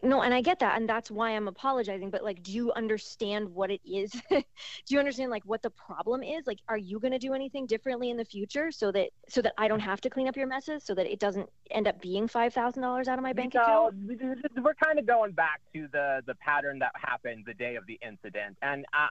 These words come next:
Speaker 2: I don't wanna get triggered any more than I am right now. So I'm gonna try to remain calm and
Speaker 1: Right.
Speaker 2: be
Speaker 1: I
Speaker 2: as
Speaker 1: know. I know.
Speaker 2: cordial as
Speaker 1: I'm the mean
Speaker 2: possible.
Speaker 1: one. You're so calm and I'm so mean. But it's because,
Speaker 2: That's,
Speaker 1: like,
Speaker 2: well,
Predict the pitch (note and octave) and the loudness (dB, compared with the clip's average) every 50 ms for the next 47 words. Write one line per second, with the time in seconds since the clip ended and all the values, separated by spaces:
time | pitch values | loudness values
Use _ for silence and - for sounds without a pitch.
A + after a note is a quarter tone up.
0 | - E3+ F#3+ F#3+ F3 A3+ A3 G3 D#3+ F3+ F3 E3 E3 C#3 C#3 B2+ - - - D#3+ | 2 0 -2 0 -2 -2 -2 -2 -2 -4 -6 -6 -6 -8 -12 -12 -12 -10 -8 -8
1 | D#3+ C3+ C3+ B2 A#2+ A#2 A#2 A#2 A#2+ A#2+ A#2 A2+ G2 G#2+ G#2+ G#2 G2+ F#2+ A2 A2 | -6 -6 -6 -8 -8 -10 -12 -10 -8 -6 -6 -6 -6 -8 -8 -8 -8 -8 -8 -8
2 | G#2+ G#2+ G2+ G2+ G2+ G2+ F#2+ G2+ G#2 - B2+ C3+ - E3+ D#3+ D3+ - - - A3 | -6 -6 -6 -6 -6 -8 -10 -10 -10 -12 -12 -10 -8 -8 -8 -8 -6 -2 0 2
3 | G3 G3 G3 F3+ F3 D#3 D3 C3 B2 B2 - - G3+ G#3 G3+ G3+ G3 G3 G3 G3+ | 2 2 0 -2 -4 -4 -4 -4 -6 -6 -2 0 2 2 2 2 0 -2 -2 -4
4 | G3+ - _ _ - C#3+ C#3 C#3+ G#3+ F#3+ E3 D#3 C3+ F3+ A3 A3 A3 F#3 D#3+ C#3+ | -8 -12 _ _ -6 -4 -2 2 4 4 4 4 2 2 2 4 4 4 2 2
5 | G3 G3 G3 G3 G3 - - G#3 A#3+ C4 C#4 C#4+ C#4 B3 A#3 C4+ C#4 C#4 C4+ C4+ | 4 4 4 4 4 4 4 4 4 4 2 2 2 4 4 2 2 2 2 4
6 | C4+ C4 - - C4 C4 B3+ - - A3 G#3+ B3 A#3+ G3+ - - C4+ C4 C#4+ - | 4 4 2 0 -2 -4 -8 -8 -6 -2 0 2 2 0 0 0 2 2 2 2
7 | - A3 C4 B3 B3 A#3 G3+ F#3+ G#3 G#3+ G#3+ G#3 - - - - B3 A3+ B3+ C#4 | 0 -2 -2 0 0 -2 -2 -2 -4 -4 -4 -6 -8 -12 -8 -2 0 2 2 2
8 | C#4+ C4+ B3 B3 B3 B3 B3 B3 B3 B3 - G#3 G3+ B3 - - - - - - | 2 2 2 2 2 2 2 2 0 -2 -2 -2 -2 -2 -2 -4 -10 -10 -8 -8
9 | G#3 G#3 - D4+ - - - C#4+ D4+ B3+ A3+ - F#3+ C#4+ D4 C4 C4+ A#3+ - C4 | -6 -4 -2 -2 -2 0 0 0 0 0 -2 0 2 4 4 4 4 2 4 4
10 | E4+ E4 E4 E4 D#4+ D#4 D#4 | 4 6 6 6 6 6 6